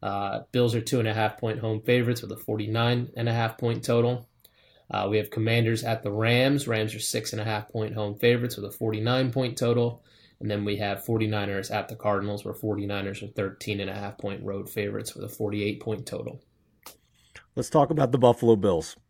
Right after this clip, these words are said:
Speaker 2: because their backs are still against the wall here. Um, if you look at the playoff picture, we mentioned the logjam. <clears throat> Beg your pardon. We mentioned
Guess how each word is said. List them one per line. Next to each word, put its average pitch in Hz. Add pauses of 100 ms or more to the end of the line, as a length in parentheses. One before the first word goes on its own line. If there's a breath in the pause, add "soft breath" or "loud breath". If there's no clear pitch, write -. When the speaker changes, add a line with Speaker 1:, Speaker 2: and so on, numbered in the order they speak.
(340)
Speaker 2:
because 107
their 110
backs 113
are 113
still 117
against 117
the 135
wall 107
here. 104 (800 soft breath)
Um, 101
if 98
you 110
look 123
at 117
the 113 (140)
playoff 160
picture, 113
we 113
mentioned 123
the 110
logjam. 110
<clears throat> 160
Beg 117
your 104
pardon. 98
We 127
mentioned 131